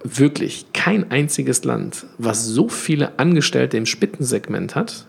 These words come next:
wie Deutschland. Und das ist natürlich schon, sagen wir mal, auch ein gewisses Problem, weil der, der, und das ist jetzt der, ich sag's jetzt mal, der Deutsche sagt jetzt,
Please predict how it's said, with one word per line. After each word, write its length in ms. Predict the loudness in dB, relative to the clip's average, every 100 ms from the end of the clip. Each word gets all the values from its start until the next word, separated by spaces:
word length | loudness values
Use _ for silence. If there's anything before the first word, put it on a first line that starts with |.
| -8
wie 80 | -4
Deutschland. 600 | 0 0 0 -2 -8 -8
Und 200 | -6 0
das 300 | 2 0 0
ist 200 | -2 0
natürlich 400 | 0 0 0 0
schon, 200 | 0 2
sagen 200 | 2 2
wir 40 | 4
mal, 200 | 2 2
auch 240 | 0 0
ein 80 | 0
gewisses 340 | 2 2 0
Problem, 460 | -2 0 2 2 4
weil 160 | 2 0 -8 -12 -6 0
der, 200 | 2 2
der, 500 | 0 2 2 2 -2 -4
und 220 | -2 2
das 100 | 2
ist 120 | 2
jetzt 280 | 2 0 -2 -8 -12 -14 -4
der, 280 | 0 2 0 -10 -20 -20 -20 -18 -10
ich 100 | -6
sag's 160 | -6 -6
jetzt 140 | -10
mal, 80 | -10
der 140 | -10 -2
Deutsche 460 | 2 4 4 2
sagt 420 | 4 2 2 0 0
jetzt, 420 | 0 0 -4